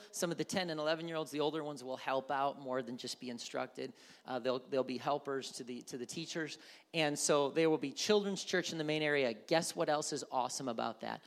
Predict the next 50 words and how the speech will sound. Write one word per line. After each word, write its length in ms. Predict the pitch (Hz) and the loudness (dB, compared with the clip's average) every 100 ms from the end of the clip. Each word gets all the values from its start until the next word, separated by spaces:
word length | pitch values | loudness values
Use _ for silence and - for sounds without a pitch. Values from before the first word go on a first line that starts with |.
| - - - | -18 -16 -2
We 340 | 151 202 226 - | 4 4 4 0
pastor 420 | - 156 160 - 190 | 4 4 4 0 -6
the 120 | 220 | 0
church, 420 | - 180 160 - | 4 6 4 0
and 120 | 160 | -2
we 120 | 156 | 0
went 180 | 175 170 | 0 -2
to 60 | 160 | -2
visit 300 | 147 151 156 | -2 0 0
our 100 | 139 | 0
friends 300 | - 139 139 | 0 -4 -4
in 60 | 139 | -4
Wisconsin. 560 | - 147 127 - 107 - - - | -4 -4 -4 -6 -10 -12 -20 -10
Jude 260 | 123 185 190 | 0 2 2
and 140 | 170 | 0
Titus 400 | 190 190 160 - | 0 0 0 -2
would 140 | 139 | -4
have 80 | 135 | -2
had 160 | 143 135 | -2 -2
to 60 | |
get 140 | 135 135 | -2 -2
checked 360 | - 147 - | 0 -2 0
in 120 | 147 135 | -4 -2
and 120 | 127 | -2
go 100 | 131 | -2
to 80 | 123 | -2
two 240 | - 170 | -2 -4
random 380 | 139 139 151 143 | -2 -4 -6 -6
places 500 | 135 127 - 131 120 - - | -4 -4 -2 -4 -4 -12 2
by 200 | 135 135 | 6 6
themselves 640 | 135 135 - 123 120 117 - | 6 -2 -2 0 0 -2 -8
into 220 | 127 120 | -8 -4
separate 420 | - 113 - 113 | -2 0 -2 -4
classes. 540 | - 113 - - - - - - | -4 -4 -4 -8 -10 -14 -20 -4
Think 180 | - 175 | 0 2
about 300 | 156 139 135 | 4 4 4
this. 260 | 135 113 - | 0 0 -4
If 180 | 139 - | -8 -2
you're 140 | 123 | 4
a 80 | 170 | 4
stranger, 520 | 190 - 175 165 156 | 2 0 0 2 0
if 120 | 143 113 | -2 0
you're 160 | 135 | 2
walking 420 | 156 170 175 180 | 6 4 2 -2
in 180 | 160 147 | 0 0
and 120 | 135 | -2
it's 120 | 117 120 | -6 -2
your 200 | 139 156 | 0 0
first-time 560 | 160 156 - 165 160 | -2 -2 -2 -4 -2
guest, 280 | 143 143 | 0 -2